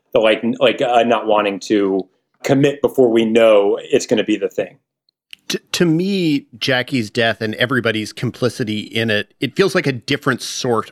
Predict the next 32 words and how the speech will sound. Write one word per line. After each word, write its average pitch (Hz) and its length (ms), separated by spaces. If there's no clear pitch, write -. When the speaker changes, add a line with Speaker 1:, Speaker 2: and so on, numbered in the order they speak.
Speaker 2:
of 98 100
tragedy 101 600
for 110 200
a 101 60
show 117 240
that 110 100
has 107 120
had, 113 360
you 240 40
know, 117 160
ample 156 260
tragedy 113 580
already. 107 520
But 117 160
these 160 160
characters 180 400
have 135 120
done 135 300
bad 240 300
and 202 140
selfish 170 460
things, 151 320
but - 220
this 160 180
is 143 100
something 143 360
they're 123 120
gonna 120 200
have 120 220
to 131 100
live 110 340
with 113 300